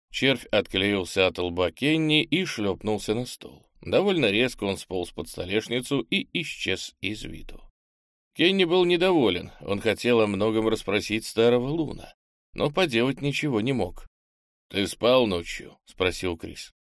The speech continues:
«Нет», буркнул Кенни. «Я дам тебе выпить розовой воды, она восстановит твою бодрость. Но этой ночью поспи, чтобы восстановиться».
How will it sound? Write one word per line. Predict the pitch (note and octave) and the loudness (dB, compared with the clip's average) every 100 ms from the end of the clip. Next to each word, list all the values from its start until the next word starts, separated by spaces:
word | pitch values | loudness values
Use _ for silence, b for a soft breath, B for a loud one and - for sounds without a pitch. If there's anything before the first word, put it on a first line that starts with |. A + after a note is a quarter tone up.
| _ _ _ _ - | _ _ _ _ -4
«Нет», | F#2 E2+ - - _ | -2 -2 -4 -16 _
буркнул | F2+ F2 - E2 | -6 -6 -6 -8
Кенни. | - E2+ D2 D2 _ _ _ _ _ | -8 -14 -14 -20 _ _ _ _ _
«Я | - G2 G2 | 0 2 4
дам | G2+ G2+ | 2 0
тебе | E2+ F#2+ F#2+ F2+ | -2 -2 0 2
выпить | G2 E2+ F#2+ F2 - | 0 0 0 -2 0
розовой | G2 G#2+ G2 G2 G2 F#2+ | 2 2 2 0 0 2
воды, | G#2 G#2 E2+ - - | 0 0 -4 -12 -4
она | G#2 C#3+ C3 | 2 4 4
восстановит | A2+ A2+ - A#2+ A2+ G#2 F#2+ | 2 -2 0 0 2 0 -2
твою | - G2 F#2 | -4 -2 -2
бодрость. | D#2 - - - - - _ _ _ | -4 -14 -18 -18 -20 -20 _ _ _
Но | G#2 | 6
этой | A#2 D#3 D3+ C#3+ | 8 8 8 6
ночью | A2+ G2 G2 F#2 | 6 4 0 2
поспи, | A2+ A#2+ - C3+ | 4 4 4 4
чтобы | A2 A#2 A2 G#2+ | 4 4 4 4
восстановиться». | G2+ - G#2 G2+ F#2+ E2+ - F2 | 2 2 2 4 4 0 -2 -2